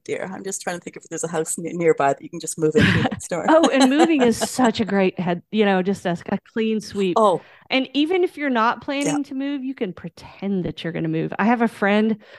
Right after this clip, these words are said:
Speaker 2: from high school. Uh, she and her family, I think this is a brilliant idea. Every summer, they have a garage sale. Now, I'm not a huge fan of garage sales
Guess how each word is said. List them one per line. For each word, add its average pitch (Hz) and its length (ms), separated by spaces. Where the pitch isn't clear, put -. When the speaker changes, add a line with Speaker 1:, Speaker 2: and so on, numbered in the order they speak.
Speaker 2:
from 214 140
high 202 200
school. 165 480
Uh, 156 180
she 247 200
and 226 100
her 208 100
family, 190 480
I 160 60
think 180 180
this 185 180
is 165 60
a 175 80
brilliant 165 460
idea. 156 420
Every 220 260
summer, 175 720
they 208 640
have 185 400
a 196 80
garage 190 440
sale. - 260
Now, 175 220
I'm 208 160
not 247 180
a 359 60
huge 302 260
fan 226 200
of 202 60
garage 196 400
sales - 320